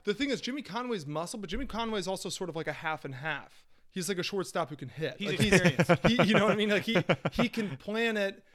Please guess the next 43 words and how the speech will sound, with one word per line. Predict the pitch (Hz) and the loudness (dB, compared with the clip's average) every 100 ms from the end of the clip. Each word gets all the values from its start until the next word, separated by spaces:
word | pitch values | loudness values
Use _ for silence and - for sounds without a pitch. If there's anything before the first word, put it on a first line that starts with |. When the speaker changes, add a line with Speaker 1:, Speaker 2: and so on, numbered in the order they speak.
| - - _ - | -20 -20 _ -10
Speaker 1:
not | 180 190 196 | -2 2 2
as | 185 160 | 0 2
well | 196 185 | 4 4
as | 185 | 4
Abagnale. | 190 190 170 160 151 139 | 4 2 -2 -4 -2 -2
Who | |
was | 220 185 | -6 -6
your | 175 | -6
first? | 190 185 - | -6 -8 -8
Who | 208 | -10
was | 196 | -8
the | 180 180 175 175 | -8 -12 -14 -18
one | 170 170 | -12 -10
that's | 147 | -10
not | 160 160 | -8 -4
Abagnale? | 160 | -4
Speaker 2:
Renner. | 160 147 - _ - | -4 -6 -10 _ 2
Speaker 3:
It | |
was | 113 180 | 4 6
Speaker 1:
Renner. | 190 165 | 6 6
Speaker 3:
Renner, | - | 0
yeah, | - | -2
Speaker 2:
Not | 95 185 | -2 -2
a | |
Speaker 3:
from | - 131 - | 0 2 4
the | |
Speaker 2:
player. | 196 190 | 4 2
Speaker 3:
town. | 180 | 2
Speaker 1:
And, | 202 202 | -2 -2
and, | |
but | 180 | -4
he | 185 | -4
can't | - 220 160 | -4 -6 -2
hit | 185 233 - | 0 0 0
as | 175 - | -6 -4
hard | 190 180 | -2 -2
as | 156 135 | -2 -4
Renner, | 180 180 151 | -4 -2 -2
but | 151 | -6
he | 127 175 | -8 -8
can | 202 | -6
do | 180 | -6
both | 202 165 185 165 | -6 -2 -2 -4